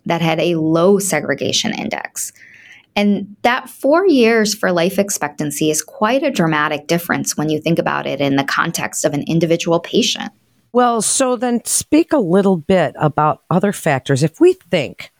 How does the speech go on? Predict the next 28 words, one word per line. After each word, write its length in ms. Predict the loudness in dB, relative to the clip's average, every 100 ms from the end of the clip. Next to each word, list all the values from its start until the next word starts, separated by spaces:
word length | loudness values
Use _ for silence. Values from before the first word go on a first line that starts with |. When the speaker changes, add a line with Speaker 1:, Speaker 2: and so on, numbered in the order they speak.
| -20 -4
Speaker 2:
this 160 | 0 0
is 80 | 0
such 240 | -2 -4
a 60 | -4
complex 640 | -2 -2 0 -2 -2 -4
topic, 440 | -2 -2 -2 -6 -10 -12
really, 500 | 0 4 4 4 0
Doctor 380 | -2 -4 -10
Khan. 400 | -6 -4 -4 -4 -12 -16 -16 -16 -2
And 260 | 2 2 -2 _
if 160 | -2 2
you're 80 | 0
thinking 540 | 0 -2 0 2 2
about 300 | 2 0 0 0
all 180 | 0 2
of 160 | 0 2
these 240 | 2 0 -2 0
outside 560 | 2 0 0 0 -2
factors, 560 | 0 0 0 -2 -4 0
access 440 | -2 0 0 0
to 100 | -2
healthcare 560 | -2 -2 -2 -2 0 2
and 140 | 0
stability 580 | -2 -2 0 2 2 2
of 80 | 0
housing, 500 | 0 0 0 2 2
environmental 840 | 2 2 0 0 2 4 4 2 -2
pollution, 680 | -10 0 2 2 0 -2